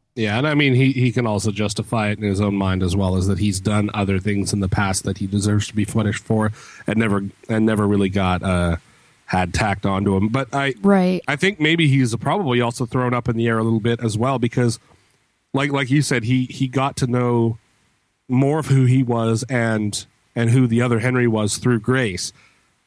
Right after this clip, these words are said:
Speaker 1: And now it turns out that she says, "Oh, well, it was a chance to start fresh." So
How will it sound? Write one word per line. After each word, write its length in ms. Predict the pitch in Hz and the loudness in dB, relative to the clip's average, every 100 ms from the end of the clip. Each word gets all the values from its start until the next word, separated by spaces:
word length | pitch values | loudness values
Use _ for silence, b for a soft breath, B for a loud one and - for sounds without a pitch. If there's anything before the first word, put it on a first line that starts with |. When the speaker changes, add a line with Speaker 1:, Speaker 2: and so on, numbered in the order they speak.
| - | -6
Speaker 1:
And 180 | 120 120 | 0 2
now 200 | 123 135 | 0 -2
it 100 | 120 | -4
turns 320 | 143 127 117 | -2 -2 0
out 240 | 120 117 - 113 | -2 -2 -6 -6
that 380 | 113 110 107 - _ _ _ _ | -2 0 -2 -6 _ _ _ _
she 220 | - 143 | -2 0
says, 340 | 135 135 117 135 | 2 0 -2 -2
"Oh, 100 | 156 | -2
well, 140 | 147 | 0
it 60 | 147 | 2
was 120 | 139 | 2
a 40 | 127 | 0
chance 320 | - 147 - | 0 -2 -2
to 80 | 131 | -6
start 260 | - 127 | -4 -4
fresh." 480 | - 165 160 117 - - _ - | -4 -4 -2 -2 -6 -12 _ -10
So 500 | - 151 135 127 | -4 -2 0 0